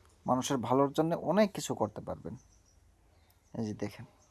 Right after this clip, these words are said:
আমি আপনাদেরকে দেখাচ্ছি যতটুকু সম্ভব হয়। এই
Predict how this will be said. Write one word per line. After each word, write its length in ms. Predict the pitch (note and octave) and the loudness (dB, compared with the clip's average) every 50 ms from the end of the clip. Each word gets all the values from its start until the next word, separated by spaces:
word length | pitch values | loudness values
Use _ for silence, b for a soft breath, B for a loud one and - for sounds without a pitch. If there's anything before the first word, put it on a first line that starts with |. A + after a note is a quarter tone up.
| _ _ _ _ _ _ _ _ _ _ _ | _ _ _ _ _ _ _ _ _ _ _
আমি 140 | - A#2 A#2+ A#2+ | -2 2 2 2
আপনাদেরকে 400 | A2+ - C3 A#2+ A2+ A2+ G#2+ A#2+ A2+ G#2+ | 2 2 0 0 0 0 -2 -2 0 4
দেখাচ্ছি 360 | C3 C3 B2+ C3 A2+ - - D3+ D3 C#3 | 4 4 4 2 -2 -2 -6 -2 -2 -2
যতটুকু 340 | C3 - - - A#2 B2+ B2 - | -2 -2 -4 -2 -2 -2 0 0
সম্ভব 220 | C3+ B2+ A#2+ A#2 A#2 - - - | 2 6 6 6 6 4 2 2
হয়। 160 | A2+ C3 E3+ - _ _ _ _ _ _ _ _ _ _ _ _ _ _ _ _ _ _ - _ _ _ _ A2+ A2+ | 2 2 2 -4 _ _ _ _ _ _ _ _ _ _ _ _ _ _ _ _ _ _ -20 _ _ _ _ -6 -6
এই 80 | A2+ | -4